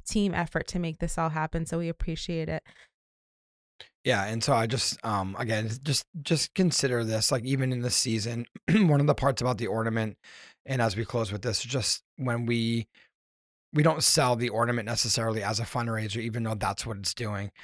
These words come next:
Speaker 2: Um, our heart behind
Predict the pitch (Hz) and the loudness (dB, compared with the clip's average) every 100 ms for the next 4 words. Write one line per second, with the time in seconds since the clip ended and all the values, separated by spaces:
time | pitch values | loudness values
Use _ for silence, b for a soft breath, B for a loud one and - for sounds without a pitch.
0 | B B _ - 101 101 104 - 143 131 | B B _ -4 -4 -6 -10 -2 4 4
1 | 120 110 - 143 - 123 110 123 120 117 | 4 0 2 2 2 0 -2 0 0 0
2 | 110 | -6